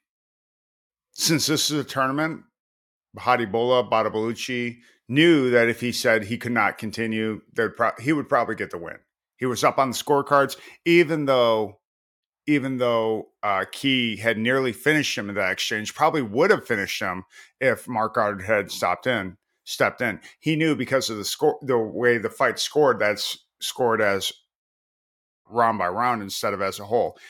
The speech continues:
He'd probably get the win on the judge's decision. All he had to do was a little acting. And that's a smart move. I mean, that's the same thing I would do if I was in his position.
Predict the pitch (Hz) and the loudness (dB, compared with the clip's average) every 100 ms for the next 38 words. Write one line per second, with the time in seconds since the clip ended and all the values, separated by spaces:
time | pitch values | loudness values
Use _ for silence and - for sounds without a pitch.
0 | - - 160 165 135 123 117 117 98 98 | -10 -6 -2 0 0 0 -2 -2 -4 -4
1 | 85 85 85 87 87 80 90 - 82 - | -6 -10 -8 -8 -8 -10 -10 -8 -10 -12
2 | - 107 _ _ _ _ _ _ _ _ | -20 -20 _ _ _ _ _ _ _ _
3 | _ _ - 139 175 165 135 120 123 113 | _ _ 4 4 6 4 2 2 2 2
4 | 107 101 98 73 78 78 - - _ _ | 0 0 2 2 -2 -8 -12 -20 _ _
5 | _ _ _ _ _ _ _ _ _ _ | _ _ _ _ _ _ _ _ _ _
6 | _ - - 160 185 - 190 180 170 156 | _ -18 -4 0 0 0 2 2 2 0
7 | 95 - 127 135 143 - - 165 165 165 | -2 -6 -4 0 0 0 -2 0 0 0
8 | 156 135 131 123 110 107 98 104 101 98 | 2 2 2 0 0 0 -2 -4 -8 -10
9 | 92 95 90 87 - 67 | -12 -14 -14 -12 -12 -14